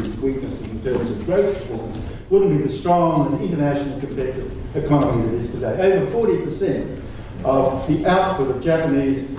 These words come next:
manufacturing firms is produced in Asia, most of it in China. And that's what makes them, of course, so internationally competitive. This hollowing out process that Nobu mentioned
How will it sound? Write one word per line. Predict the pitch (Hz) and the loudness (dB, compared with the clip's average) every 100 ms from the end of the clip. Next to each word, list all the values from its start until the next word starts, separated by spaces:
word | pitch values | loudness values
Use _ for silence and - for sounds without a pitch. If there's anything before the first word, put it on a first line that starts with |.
| - | -2
manufacturing | 156 143 - - - - 139 123 123 - - - | 2 2 2 0 0 -2 -4 -6 -8 -8 -10 0
firms | 185 156 - - - - | 2 4 2 -2 -6 -2
is | 151 - | -2 -2
produced | 143 139 127 - - - - | -2 -2 -2 -4 -6 -8 -2
in | 143 143 | 0 2
Asia, | 143 147 147 156 147 | 2 4 4 2 2
most | 151 143 - | 2 2 0
of | 120 | -6
it | 113 | -6
in | 104 | -6
China. | 123 127 104 - - - - - | -6 -6 -6 -8 -8 -8 -8 -2
And | 143 | 2
that's | 185 202 - | 4 4 2
what | 160 139 | 0 2
makes | 139 139 139 | 2 0 -2
them, | 139 135 | -2 -2
of | - | -2
course, | 147 - - | -2 -2 0
so | 131 127 - - | 0 0 -2 0
internationally | 156 139 139 139 143 131 | 2 4 2 0 -4 -4
competitive. | 117 117 156 151 - - | -6 -2 -2 -2 -4 -4
This | 165 | -2
hollowing | 165 165 143 139 | 2 2 2 2
out | 160 160 - | 2 0 -2
process | 123 120 139 - - - - - | -4 -4 -4 -6 -6 -10 -10 -6
that | 131 | 0
Nobu | 151 170 139 117 | 4 4 2 0
mentioned | 113 - 139 156 151 | -4 -6 -4 -4 -6